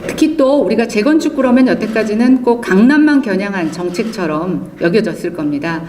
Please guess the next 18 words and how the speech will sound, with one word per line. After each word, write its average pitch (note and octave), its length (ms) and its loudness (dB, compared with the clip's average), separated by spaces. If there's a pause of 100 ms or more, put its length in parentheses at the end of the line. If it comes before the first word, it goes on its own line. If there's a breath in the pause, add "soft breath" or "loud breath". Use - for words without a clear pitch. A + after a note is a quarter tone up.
(240 loud breath)
근데 A3+ 160 0
오늘 A#3+ 280 4
저희 A3+ 220 0
의원님들 A3+ 640 0
참석하신 E4 640 0
걸 G#3+ 140 -2
보면, F3 540 0 (480 loud breath)
어, F3+ 160 2
이제 F#3 160 2
동작구, G#3+ 800 2 (140)
그다음에 E3 480 0 (260 loud breath)
강서구부터 G#3 1000 -2
시작해서 A#3 920 -2 (360 loud breath)
사실 E4 280 4
서울시 F#4+ 340 4
전역에 G#3+ 960 0
이 G3 260 -4
노후, A3+ 760 4